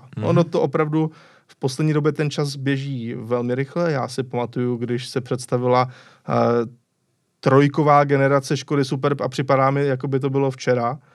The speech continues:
Speaker 2: ale už na, na dveře klepe čtverka. A Michale, ty o tom autě víš o něco více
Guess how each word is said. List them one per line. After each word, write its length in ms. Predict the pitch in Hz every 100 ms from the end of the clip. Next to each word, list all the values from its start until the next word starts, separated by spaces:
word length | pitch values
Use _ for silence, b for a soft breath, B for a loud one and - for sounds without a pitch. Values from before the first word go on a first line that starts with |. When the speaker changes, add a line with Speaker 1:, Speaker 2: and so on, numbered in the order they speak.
| b b b -
Speaker 2:
ale 400 | 120 127 127 123 -
už 520 | 139 135 - - - _ -
na, 680 | 127 127 123 120 120 120 117 - - 180
na 140 | 151 135
dveře 240 | 131 143
klepe 240 | 147 151 151
čtverka. 480 | - 226 269 - 131
A 100 | 135
Michale, 500 | 131 135 165 165 160
ty 400 | - 143 135 135
o 120 | 131
tom 180 | 139 135
autě 280 | 127 123 127
víš 180 | 123
o 80 | 127
něco 300 | 127 127 120
více 480 | 110 127 127 165 180